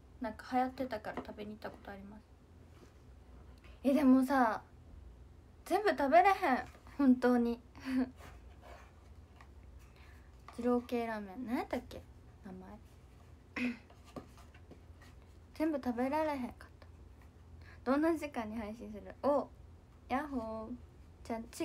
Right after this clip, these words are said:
違うねん。夜にね、配信できないっぽいから。難波の魂心や。な、あ、なんて読む？<laughs> 魂。油そば食べたことない。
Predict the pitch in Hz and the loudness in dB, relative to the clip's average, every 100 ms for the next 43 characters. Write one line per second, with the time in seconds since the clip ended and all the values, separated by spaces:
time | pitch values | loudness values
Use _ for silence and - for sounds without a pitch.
0 | 311 330 277 220 220 277 330 294 214 190 | 4 6 4 -2 2 2 4 0 -2 -6
1 | 208 - - - - - - 269 262 269 | -12 -18 -20 -20 -20 -20 -2 -2 0 2
2 | 254 254 240 220 202 - - 226 - - | 2 0 -4 -4 -8 -14 -6 -4 -4 -8
3 | - - - - - - - - - - | -10 -12 -18 -20 -20 -20 -20 -20 -20 -20
4 | - - - 311 320 226 190 - 254 277 | -18 -12 -2 0 2 0 -2 -2 0 0
5 | 302 254 254 247 - - - - - 233 | -2 -2 0 0 -4 -16 -16 -14 -8 -6
6 | 233 220 - - - - 208 220 240 220 | -4 -4 -6 -10 -20 -16 -8 -4 -2 -2
7 | 208 254 254 214 208 - - 370 330 339 | -2 -4 -4 -8 -10 -12 0 4 6 6
8 | 311 - - - - - 571 427 320 - | 4 -10 -20 -20 -20 -4 -2 -2 -10 -16
9 | - - - - - - - - - - | -20 -20 -20 -20 -20 -20 -20 -20 -20 -20
10 | - - - 302 294 302 - 254 117 117 | -20 -20 -14 -10 -8 -10 -10 -8 -8 -8
11 | - - - - - - - - - - | -14 -20 -20 -18 -18 -18 -18 -20 -20 -20
12 | - - 247 294 330 359 339 269 254 294 | -18 -6 -2 4 4 2 -2 -8 -4 0
13 | 320 285 247 233 220 214 214 | 0 -2 -8 -10 -10 -12 -12